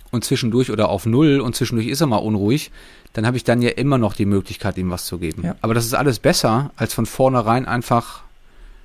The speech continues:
Speaker 1: äh, zu tief zu sedieren.
Speaker 2: Ja.
Speaker 1: Und es ist tatsächlich ja auch einfach nicht empfohlen. Wir
Speaker 2: Mhm.
Speaker 1: haben die Guideline, ja, ich meine, ein wesentlicher Punkt schon seit Jahren ist der tägliche Aufwachversuch.
Speaker 2: Ja.
Speaker 1: Ja, und, ähm,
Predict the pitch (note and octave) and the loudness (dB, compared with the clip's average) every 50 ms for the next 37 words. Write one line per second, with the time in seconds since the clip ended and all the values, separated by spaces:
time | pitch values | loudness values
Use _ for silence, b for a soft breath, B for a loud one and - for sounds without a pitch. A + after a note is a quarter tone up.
0 | b b b - - - - - - - - - - - - - - _ - - | b b b -20 -20 -20 -20 -18 -16 -14 -12 -12 -14 -14 -18 -20 -20 _ -6 -4
1 | - C3 - - D3 C3 - - - A#2 A2 A#2+ A2+ B2 B2 G#2 - - - - | -2 -2 0 0 0 0 0 -2 -2 0 0 0 0 0 0 0 0 0 -2 -4
2 | - - - A2+ A2+ A2+ - C3+ - - B2 A2+ C3 C3+ A#2+ - A#2+ F2+ A2 F#2+ | -8 -4 0 0 0 0 -2 -6 -2 -2 -2 0 0 -2 0 0 -2 -2 0 -2
3 | F#2 - A#2+ A2 A2 G#2 - G2+ - - - C3 A2 F#2 F2+ E2 G2 F#2+ G#2 A2 | -2 -2 0 -2 0 0 -2 -4 -4 -2 0 0 2 2 0 -2 -2 0 0 0
4 | B2 B2 B2 A#2+ A2 - A#2+ A2+ A2 A2+ A2 B2 - - A#2 A2+ A2+ A2+ A2 G#2 | 0 -2 -4 -4 -4 -6 -6 -2 0 0 0 0 -2 -2 -2 0 0 0 0 0
5 | G#2 A2+ A#2+ A#2 - - - - - G#2+ G#2+ G#2+ - G#2 A2+ A#2 A2+ A#2 A#2 A#2+ | 0 0 -2 -2 -6 -10 -12 -10 -8 -6 -6 -4 -2 -2 0 0 0 0 0 -2
6 | G#2+ - - G2+ - - - B2+ C#3 C#3+ C#3 - - - A2+ A2+ G#2 G#2 G2 - | -4 -2 -4 -4 -4 -2 -4 -2 -2 -4 -6 -8 -8 -6 -4 -2 0 -2 -2 -2
7 | - G2+ G2+ A2+ A#2 B2 A#2+ G#2+ A2+ A2 - - - G#2+ G2+ - - A2 G#2 A2+ | -2 0 0 2 2 0 0 -2 -2 -4 -4 -4 -4 -4 -4 -2 -4 -4 -4 -4
8 | - - F#2 G2 G#2+ - - C3+ - - C3+ A#2+ A#2+ C3 D#3+ F#3 - - F3+ E3+ | -4 -2 -2 -2 -2 -2 -4 -4 -2 -2 -2 -2 0 0 -2 -2 -2 -4 -2 -2
9 | - B B B B B B B B B B B B B B B B - - G#2+ | -2 B B B B B B B B B B B B B B B B -4 0 0
10 | A#2 C3 - - - - - - - G#2+ A2 G#2 - - - - - G#2 G#2 G#2 | 0 0 -2 -6 -16 -20 -16 -6 -4 -2 -2 -2 -4 -6 -6 -4 -2 0 0 0
11 | G#2 G#2 G2+ G2+ G2+ G2 G2+ G2 | 0 2 2 2 2 2 0 -2